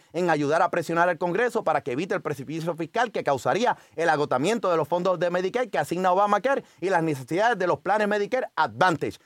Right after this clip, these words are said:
Y voy a hacer un paréntesis porque me acabo de dar cuenta de estas líneas aquí específicamente. Doña Jennifer González, usted sabe que los republicanos en el Congreso les importa y les vale el Obamacare y lo van a eliminar. ¿En qué mundo vive usted? Vamos a seguir para lo próximo,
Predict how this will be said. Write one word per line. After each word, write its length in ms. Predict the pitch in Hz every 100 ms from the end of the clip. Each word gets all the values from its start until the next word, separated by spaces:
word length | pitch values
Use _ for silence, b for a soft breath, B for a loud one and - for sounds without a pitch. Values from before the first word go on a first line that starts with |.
| b -
Y 100 | 117
voy 180 | 175
a 60 | 285
hacer 180 | 269 262
un 80 | 254
paréntesis 540 | 262 285 247 196 190
porque 240 | 170 151
me 80 | 135
acabo 280 | 127 269 277
de 60 | 262
dar 140 | 240
cuenta 300 | 247 240 214
de 80 | 220
estas 220 | 233 226
líneas 300 | 226 247 220
aquí 160 | 214 233
específicamente. 680 | 226 214 214 226 233 277 214
Doña 340 | 175 139 123 120
Jennifer 380 | 277 262 240
González, 420 | 214 220 277 247 B B
usted 300 | 190 175 247
sabe 240 | 254 247 214
que 120 | 202
los 220 | 170 -
republicanos 800 | 147 139 143 131 127 254 277 247
en 80 | 240
el 80 | 220
Congreso 560 | 247 285 311 269 226 B B
les 220 | 226 214
importa 500 | 208 180 - 285 254
y 40 |
les 140 | 226 170
vale 200 | 240 254
el 80 | 226
Obamacare 560 | 226 254 240 294 285 -
y 120 | 196
lo 160 | 170
van 240 | 170 262 -
a 80 | 208
eliminar. 600 | 185 160 147 190 175 - _ _ - - - _ -
¿En 140 | 170
qué 160 | 233 254
mundo 320 | 269 254 220
vive 180 | 240 226
usted? 380 | - 202 151 - _ _ _ _ _ _ _ _ _
Vamos 280 | 196 247 247
a 60 | 220
seguir 200 | 220 180
para 140 | 202
lo 80 | 165
próximo, 480 | 151 131 113 92